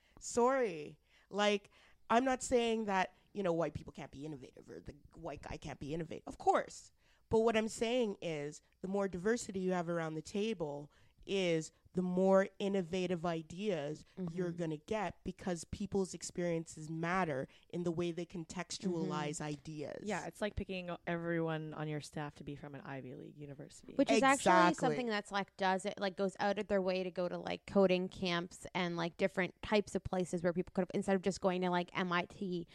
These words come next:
Speaker 2: and recruiting from their, from, like, top class, you know, top graduates at the top schools.
Speaker 3: Yeah.
Speaker 2: Um,
Speaker 1: Which
Speaker 2: and then,
Speaker 1: in
Speaker 2: and that speaks
Speaker 1: itself
Speaker 2: to your
Speaker 1: is,
Speaker 2: point, like,
Speaker 1: yeah.
Speaker 2: the different kind of diversity, like, as well, right? So it's not to say that white people are, like,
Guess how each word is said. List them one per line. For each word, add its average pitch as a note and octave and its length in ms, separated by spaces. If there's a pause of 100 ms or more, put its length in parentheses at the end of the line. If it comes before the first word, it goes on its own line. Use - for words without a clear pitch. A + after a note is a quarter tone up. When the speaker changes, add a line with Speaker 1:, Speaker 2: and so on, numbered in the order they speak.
(220)
Speaker 2:
and G3+ 80
recruiting F3+ 640 (160)
from F#3 200
their, E3 180 (300)
from, F3+ 260
like, E3 160 (140)
top - 280 (140)
class, F3 420 (360)
you G#3 280
know, E3+ 180 (220)
top G3+ 200
graduates F3 520
at E3 100
the E3+ 80
top - 260
schools. - 680
Speaker 3:
Yeah. A#3+ 120 (140)
Speaker 2:
Um, F#3 240
Speaker 1:
Which A#3+ 140
Speaker 2:
and A#3+ 80
then, B3+ 80
Speaker 1:
in A#3+ 80
Speaker 2:
and A#3+ 140
that B3 100
speaks G3+ 120
Speaker 1:
itself - 200
Speaker 2:
to - 80
your A3 80
Speaker 1:
is, - 40
Speaker 2:
point, D4 200
like, G#3+ 100
Speaker 1:
yeah. C#3+ 60
Speaker 2:
the A3 80
different G#3 280
kind G#3 300
of F#3+ 80
diversity, F3 720
like, E3 300 (400)
as F3+ 180
well, F#3 360
right? G3+ 340
So F3+ 520
it's G3 140
not F#3+ 200
to G3 60
say F3+ 360
that E3 400
white F3+ 320
people F3 340
are, F3+ 260
like, E3+ 200